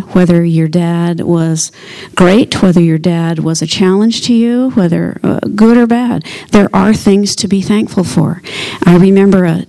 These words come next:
a time when I was a little girl. Um, I had to be less than five because of the location this was, and I was sitting on some steps with my dad,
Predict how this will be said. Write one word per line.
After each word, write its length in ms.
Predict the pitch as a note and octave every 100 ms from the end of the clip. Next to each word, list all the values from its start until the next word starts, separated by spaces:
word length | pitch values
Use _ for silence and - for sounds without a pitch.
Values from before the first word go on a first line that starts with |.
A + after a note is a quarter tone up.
| -
a 100 | F#3+
time 300 | - G3+ F#3
when 100 | F#3
I 120 | F3
was 420 | F3 E3+ - - _ - - - - -
a 40 | -
little 180 | G#3+ F#3
girl. 380 | F3+ E3 F3 - - - - - - - - - - - - -
Um, 360 | F#3 E3+ F3+ -
I 60 |
had 240 | F#3 A3 A3
to 60 |
be 100 | A#3
less 280 | G3+ G3 -
than 160 | A#3+ A#3+
five 580 | - E3+ D#3+ F3 F3+
because 380 | - F3+ F#3 F3
of 100 | F3
the 160 | F3+ F3 F#3+
location 680 | F3 E3+ G3+ G3+ - F3+
this 240 | D#3 D#3 -
was, 480 | D3+ D#3 E3 F3+ -
and 380 | F#3+ F3 E3+ E3+ - - - - -
I 40 |
was 100 | F#3
sitting 240 | - G#3+
on 140 | G3+ G3
some 160 | F#3+
steps 600 | F3+ - F#3+ G3 - - - - - - - - - - - - -
with 180 | G3+ -
my 160 | G3+ G#3+
dad, 440 | G3 E3+ E3+ F#3+